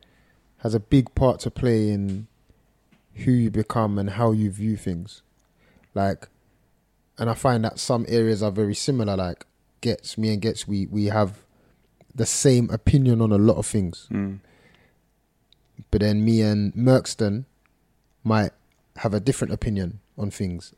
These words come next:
Speaker 1: And Gets and Merkston have a different opinion on things. But me and Gets' one is similar, and it makes me think that some estates or some areas are very, very similar, even though they're in a different place.
Speaker 2: Yeah.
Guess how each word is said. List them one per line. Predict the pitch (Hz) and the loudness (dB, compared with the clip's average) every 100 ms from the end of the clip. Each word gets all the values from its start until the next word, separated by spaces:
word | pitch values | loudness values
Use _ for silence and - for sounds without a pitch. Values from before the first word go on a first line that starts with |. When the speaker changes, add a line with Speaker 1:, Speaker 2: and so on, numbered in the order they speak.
| _ - | _ -6
Speaker 1:
And | 110 101 - _ _ _ _ _ - | -4 -6 -10 _ _ _ _ _ 4
Gets | 170 170 - | 4 6 2
and | 135 | 4
Merkston | 135 110 - 113 | 4 4 0 0
have | 117 | 0
a | 107 | 0
different | 123 - 107 | 0 -2 -4
opinion | 104 113 95 | -2 0 0
on | 92 | -2
things. | 90 98 90 | -2 -6 -4
But | 98 - | -6 -2
me | 139 143 | 2 4
and | 127 | 4
Gets' | 131 - - 107 | 0 0 -6 -2
one | 120 110 | -2 -2
is | 101 | 0
similar, | 160 151 120 107 | 2 4 4 2
and | 107 | 2
it | |
makes | 127 135 - | 2 0 0
me | 123 | -4
think | - 139 101 | 0 -2 0
that | 120 110 - _ _ _ _ _ _ | -4 -6 -8 _ _ _ _ _ _
some | - - 165 151 139 131 123 - _ _ _ _ _ _ _ - | -8 2 6 6 6 2 -2 -8 _ _ _ _ _ _ _ 0
estates | 135 - 143 123 - | 0 4 6 6 2
or | 110 | 2
some | 131 120 - | 4 4 6
areas | 139 123 110 101 | 6 8 6 6
are | 107 104 101 104 _ _ _ _ | 4 4 0 -4 _ _ _ _
very, | 113 139 143 131 120 113 110 - _ _ - | 2 6 8 8 6 4 2 -4 _ _ 2
very | 151 147 131 | 6 8 6
similar, | - 151 120 104 | 6 6 6 6
even | 135 123 120 | 4 4 6
though | 117 | 6
they're | 113 110 | 6 4
in | 107 | 2
a | |
different | 101 113 113 95 | 0 -2 -4 -2
place. | 120 95 - - _ | -2 -2 -6 -20 _
Speaker 2:
Yeah. | - 110 104 | -4 -2 -4